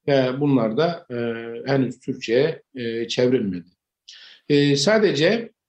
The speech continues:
e, doğa felsefesinin matematik ilkelerinden, e, seçmeler yapıldı. Bu, e, İda yayınlarında,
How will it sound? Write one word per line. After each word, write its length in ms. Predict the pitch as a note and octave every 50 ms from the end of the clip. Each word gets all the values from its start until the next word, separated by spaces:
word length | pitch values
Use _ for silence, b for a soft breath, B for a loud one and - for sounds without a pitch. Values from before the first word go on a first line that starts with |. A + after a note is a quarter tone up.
| - C#3+
e, 60 | C#3+ C#3 C#3 C#3 C#3 C3+ C3+ C3+ C3+ C3+ C3+ C3+ C3+ _ _ _ _ _ _ _ _ _ _ - C3 C3 B2+
doğa 240 | C#3 D3 E3 F3+ F3+
felsefesinin 680 | F3 - E3+ E3 C#3+ C#3+ E3 E3 D3+ C#3 - F#3 E3 D#3+
matematik 680 | D3 C#3+ C#3 - D3+ C#3+ C#3+ C#3 C#3+ - - - - C#3
ilkelerinden, 1700 | C3 - - C#3 C3 C3+ C3+ C3+ C#3 C#3 C3 B2 - - _ _ _ _ _ _ _ _ _ _ _ - B2+ C3 C3+ D3 F3 F3+ F#3 - -
e, 480 | C#3+ C3 C3 C3 C3 C3 B2+ B2+ B2+
seçmeler 640 | B2 - - C#3+ C#3+ C#3+ C#3 D3 D3 D3 D3+ C#3+ C#3
yapıldı. 760 | B2 A#2 G#2+ - - - G#2 G2+ G2+ G#2+ C#3+ F#3 A#3 A3 G3+ - -
Bu, 300 | B2+ B2 A#2+ A#2+ A#2 A#2+ _ _ _ _ _ _ _ _ _ _ _ - A2
e, 40 | A#2 A#2+ A#2 A#2 A2+ A2+ A2+ A2+ A2+ A#2 - _ _ _ _ _
İda 360 | - B2+ A#2+ C3 C3 B2+ B2
yayınlarında, 920 | A#2+ A#2 A#2 A#2 A#2 A#2 A#2 A2+ A#2 A#2 A2+ A2+ A2+ A2+ A2+ A#2+ A#2 A2